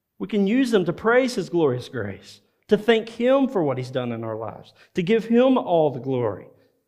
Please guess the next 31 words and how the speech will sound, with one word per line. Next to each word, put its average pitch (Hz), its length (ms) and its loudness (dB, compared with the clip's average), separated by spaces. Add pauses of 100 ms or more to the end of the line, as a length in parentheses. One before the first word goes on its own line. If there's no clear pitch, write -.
(420)
We, 165 140 -6
we, 156 260 -4
we 160 140 -8
thank 170 360 -8
God 208 380 -2
for 180 120 -6
the 135 120 -8
things 131 300 -4
that 127 100 -6
he 120 60 -8
does 127 180 -4
in 131 80 -6
our 127 100 -4
lives. 151 320 -2
We 139 80 -8
use 175 320 -6
them 160 140 -4
for 147 160 -4
his 147 160 -10
glory. 190 400 -6 (1300)
I 143 40 -4
love 160 200 0
what 151 120 -4
Charles 156 260 -8
Spurgeon 143 380 -2
adds 135 360 -8
about 127 380 -6
faith, 127 460 -2
about 131 320 -6
great 147 320 -2
faith. 110 400 -16